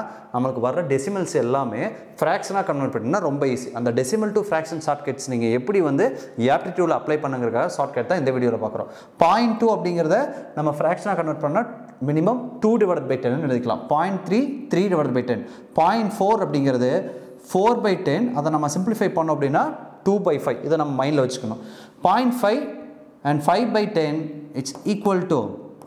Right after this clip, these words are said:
one by two அப்படிங்கிறது ஞாபகம் வச்சுக்கணும். பாயிண்ட் சிக்ஸ் is equal to three divided by five,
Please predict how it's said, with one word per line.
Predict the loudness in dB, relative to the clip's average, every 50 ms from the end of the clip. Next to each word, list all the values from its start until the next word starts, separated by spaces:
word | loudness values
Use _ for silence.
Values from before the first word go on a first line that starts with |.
| -20 -20 -20 -20 -20 -10 -2 0 0 2
one | 2 0 0 0 0
by | 0 0 0 -2 -4 -6 -10 -12 -6 0
two | 0 0 2 0 -2 -2
அப்படிங்கிறது | -2 0 0 0 0 0 0 0 0 2
ஞாபகம் | 2 2 0
வச்சுக்கணும். | -2 -4 -6 -8 -8 -8 -10 -12 -18 -20 -20 -20 -2 2
பாயிண்ட் | 4 4 4 4 2 2 0
சிக்ஸ் | -2 -2 -2 -2
is | -2 0
equal | 0 2 0 0 0
to | -2 0
three | 0 0 2 2
divided | 2 2 2 0 0 0
by | 0 2
five, | 2 2 2